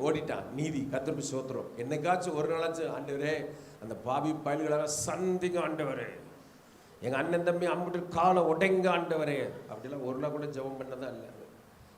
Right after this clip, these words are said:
எல்லாத்தையும் ஏற்றுக்கிட்டான், எல்லாத்துக்கும் சாப்பாடு போட்டான். ஆமென். அல்லேலூயா. இந்த பூமியில இருக்கிற வரைக்கும் எந்த உதவியும் செய்யுங்க, மேலான பலன்ல நீதி கிடைக்கும் எல்லாமே. அல்லேலூயா.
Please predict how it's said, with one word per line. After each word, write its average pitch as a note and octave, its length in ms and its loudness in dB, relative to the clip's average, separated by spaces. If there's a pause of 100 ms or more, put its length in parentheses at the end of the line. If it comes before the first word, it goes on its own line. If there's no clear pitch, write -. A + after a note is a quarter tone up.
எல்லாத்தையும் B2+ 480 0
ஏற்றுக்கிட்டான், B2 380 -4
எல்லாத்துக்கும் A2+ 300 -6
சாப்பாடு A2 420 -4
போட்டான். G2+ 360 -6 (200)
ஆமென். C#3 480 2
அல்லேலூயா. C#3+ 540 2 (380)
இந்த A#2 200 -8
பூமியில D3+ 320 0
இருக்கிற C#3 240 0
வரைக்கும் C#3 300 -2
எந்த C#3 200 0
உதவியும் C#3+ 460 -2
செய்யுங்க, A#2+ 360 -2 (320)
மேலான B2 440 4
பலன்ல A#2 480 2
நீதி A2+ 280 0
கிடைக்கும் G#2+ 400 -2
எல்லாமே. A2+ 320 2
அல்லேலூயா. B2+ 520 4